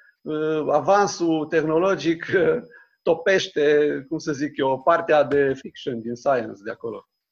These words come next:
El chiar a scos acum un roman,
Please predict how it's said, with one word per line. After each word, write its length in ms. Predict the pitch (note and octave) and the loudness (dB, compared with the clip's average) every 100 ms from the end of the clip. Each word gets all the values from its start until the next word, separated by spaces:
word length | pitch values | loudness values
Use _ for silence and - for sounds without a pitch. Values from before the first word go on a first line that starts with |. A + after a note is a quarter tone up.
| _ C3 _ _ _ _ _ _ _ _ _ _ _ _ _ - - _ _ _ _ _ _ - - - - - - - - _ _ _ | _ -20 _ _ _ _ _ _ _ _ _ _ _ _ _ -20 -20 _ _ _ _ _ _ -20 -20 -20 -20 -20 -20 -20 -20 _ _ _
El 200 | D3+ E3 | 0 0
chiar 180 | E3 G3 | 2 2
a 60 | F#3+ | 2
scos 260 | - F#3 | -2 -4
acum 220 | F3 F3 | -6 -4
un 160 | D3 B2+ | -4 -2
roman, 560 | B2+ C#3+ B2+ G#2 - | -2 -2 -4 -6 -14